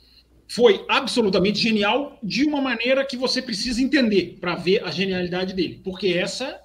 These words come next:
é uma característica da Fórmula um moderna. É, a genialidade é muitas vezes oculta, ou semi-oculta, porque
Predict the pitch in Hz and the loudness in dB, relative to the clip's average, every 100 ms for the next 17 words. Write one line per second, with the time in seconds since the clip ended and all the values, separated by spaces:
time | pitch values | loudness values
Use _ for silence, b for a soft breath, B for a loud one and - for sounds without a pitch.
0 | - 180 202 214 233 226 233 208 233 - | -8 -6 -4 -4 -6 -4 -4 -4 -4 -6
1 | - 277 277 b b b b _ _ _ | -8 -10 -12 b b b b _ _ _
2 | - 135 202 269 - - _ _ _ - | -14 -2 0 -2 -6 -18 _ _ _ -6
3 | 208 208 208 233 240 156 127 120 - _ | -2 0 0 0 0 -2 -4 -12 -20 _
4 | _ 143 156 156 156 151 147 - - _ | _ -10 -6 -4 -4 -4 -8 -12 -18 _
5 | - 156 - 170 151 185 214 202 185 196 | -14 -14 -8 -4 -2 0 0 0 0 0
6 | 220 254 240 254 220 165 226 220 302 302 | 0 0 0 0 -2 -2 -2 -2 -2 -2
7 | 262 233 - - - 254 - 262 285 269 | 0 -2 -4 -14 -2 -2 0 2 2 2
8 | - 240 220 147 117 _ _ _ _ - | 0 -2 -4 -6 -14 _ _ _ _ -12
9 | 180 - 196 220 - | -10 0 2 2 -4